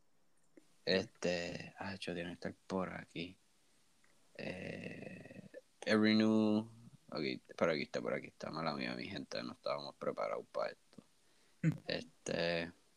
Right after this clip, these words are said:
Speaker 1: esta no es. ¡Ah! The Bad Batch,
Speaker 2: Mm.
Speaker 1: creo que era. Esa. Pues,
Speaker 2: Mm.
Speaker 1: probably, mira, te,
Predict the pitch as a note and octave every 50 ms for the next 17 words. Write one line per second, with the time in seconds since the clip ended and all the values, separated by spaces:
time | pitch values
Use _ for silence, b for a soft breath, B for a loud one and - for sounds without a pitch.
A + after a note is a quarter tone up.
0 | _ _ _ _ _ _ _ _ _ _ _ _ _ _ _ _ _ _ - -
1 | - _ _ _ _ _ _ _ _ _ _ _ _ _ - F2 E2+ E2+ E2+ E2+
2 | E2 E2+ F#2 G#2 A#2 A#2 A#2 A#2+ A#2 A#2 A#2 A#2+ - _ - F#3+ G3 G3+ G3+ G#3
3 | G3+ F#3+ F#3+ F3 C#3 G#2+ - - - - _ _ _ - - A#2 G#2 G2 A#2+ A#2
4 | A#2 A#2+ A#2+ A#2 G2+ F#2+ G#2 G#2 G2+ G2+ F#2 F2+ - - - - - - - -
5 | - F#3 - - D3 G2 F#2+ F#2 F2+ F2 E2+ F2+ F2+ - - _ _ _ _ _
6 | _ _ _ - D3+ D3 - - F2+ E2+ - - - b b b b b b b
7 | b _ - A#2+ A2+ A2 G#2+ G#2 G#2 G2+ F#2+ G2 F#2+ - - - - _ _ _
8 | - - - _ - E3+ E3+ E3 D3 B2+ A#2 G2+ G2+ G2+ G2 G2 G#2+ G#2 G#2 -
9 | - G2 - -